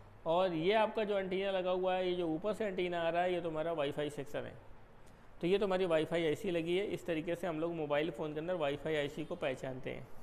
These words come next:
तो दोस्तों, जैसा कि आज मैंने आपको बताया कि हमारे mobile phone के अंदर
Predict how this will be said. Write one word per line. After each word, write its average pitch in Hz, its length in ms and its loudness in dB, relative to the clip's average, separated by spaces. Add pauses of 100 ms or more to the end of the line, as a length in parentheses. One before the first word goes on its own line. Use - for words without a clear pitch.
(680)
तो 185 80 4
दोस्तों, 220 340 10
जैसा 226 260 6
कि 254 120 4
आज 214 200 8
मैंने 220 180 4
आपको 214 180 2
बताया 185 280 6
कि 214 120 0
हमारे 180 340 4
mobile 180 400 6
phone 175 280 0
के 170 60 -2
अंदर 170 300 0